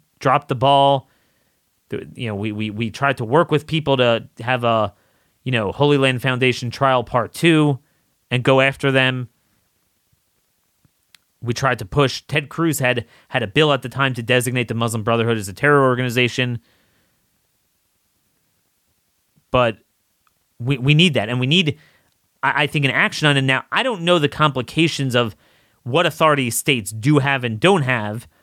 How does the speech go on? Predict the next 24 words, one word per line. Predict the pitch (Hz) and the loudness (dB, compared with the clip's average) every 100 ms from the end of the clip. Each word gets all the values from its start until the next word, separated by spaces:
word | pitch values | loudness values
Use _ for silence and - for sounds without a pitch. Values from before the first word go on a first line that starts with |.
| _ _ | _ _
Obviously, | 151 180 175 - 156 | -2 0 0 0 0
they | 135 | 2
won't | 147 143 | 2 2
be | |
able | 139 | 2
to | 127 120 _ _ _ _ _ _ _ | 2 -2 _ _ _ _ _ _ _
interfere | 151 139 117 - 220 262 | -2 0 -2 0 4 6
with | 160 - | 4 0
the | |
feds, | 113 131 110 107 107 _ - - | 0 0 0 -4 -8 _ -20 -6
but | 156 | -2
I | 147 | 0
don't | 240 208 | 0 0
think | 208 185 | 0 0
for | 147 135 | 0 -2
state | - 196 147 - | 0 -2 -2 -2
purposes | 208 226 147 - 131 113 | 2 2 2 2 0 2
there's | 131 120 | 0 0
a | |
reason | 120 165 147 135 | 0 0 2 0
why | 127 139 135 | 2 2 2
states | 120 - 156 131 | -2 -2 -2 -2
cannot | - 131 131 120 | -6 -2 -2 0
designate | 123 131 113 117 113 | 0 -2 -2 -6 -6